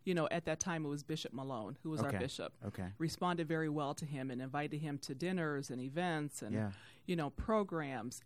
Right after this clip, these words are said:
Speaker 1: And it was just a very well-respected faith community
Speaker 2: Right.
Speaker 1: or faith organization
Speaker 2: Right.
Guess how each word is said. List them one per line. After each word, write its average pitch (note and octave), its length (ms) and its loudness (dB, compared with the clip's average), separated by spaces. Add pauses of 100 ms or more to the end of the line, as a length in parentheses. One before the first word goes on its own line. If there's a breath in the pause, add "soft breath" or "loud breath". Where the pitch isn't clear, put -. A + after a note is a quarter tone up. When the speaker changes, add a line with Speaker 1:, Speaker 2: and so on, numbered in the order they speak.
Speaker 1:
And D3+ 200 2
it C#3+ 80 0
was D3+ 180 -4
just - 320 0
a F#3 40 -2
very D#3+ 340 0
well-respected D3+ 1080 -2 (380 soft breath)
faith F#3+ 400 0 (280)
community D#3+ 720 2
Speaker 2:
Right. G2+ 300 2
Speaker 1:
or D#3 80 0
faith E3+ 280 -2
organization D#3+ 640 -2
Speaker 2:
Right. G2 220 2